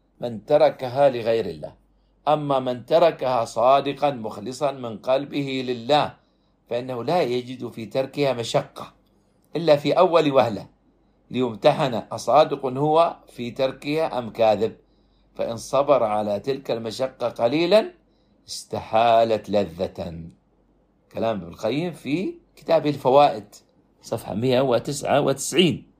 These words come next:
إذن يبين رحمه الله بأن الصدق مع الله، الإخلاص، من أهم أسباب الاستقامة والصلاح والثبات على الاستقامة والطاعة.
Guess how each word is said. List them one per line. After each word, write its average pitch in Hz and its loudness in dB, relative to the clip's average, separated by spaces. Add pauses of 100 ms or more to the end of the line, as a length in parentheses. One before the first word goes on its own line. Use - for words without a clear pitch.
(480)
إذن 120 -2
يبين 147 2
رحمه 101 -2
الله 131 2 (480)
بأن 107 -4
الصدق 190 -4
مع 98 -4
الله، 104 -2
الإخلاص، 139 0 (600)
من 104 -8
أهم 147 -2
أسباب 135 0
الاستقامة - -8 (540)
والصلاح 92 -8 (420)
والثبات - 0 (760)
على 107 0
الاستقامة 101 -4
والطاعة. 90 -2